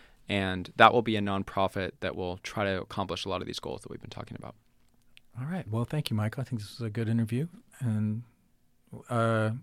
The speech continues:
Speaker 2: you can always, t-, you know, set up other shows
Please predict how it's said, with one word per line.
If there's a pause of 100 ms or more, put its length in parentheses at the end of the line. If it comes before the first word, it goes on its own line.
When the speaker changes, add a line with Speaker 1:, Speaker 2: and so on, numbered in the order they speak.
(140)
Speaker 2:
you
can
always, (1400)
t-,
you
know,
set
up
other
shows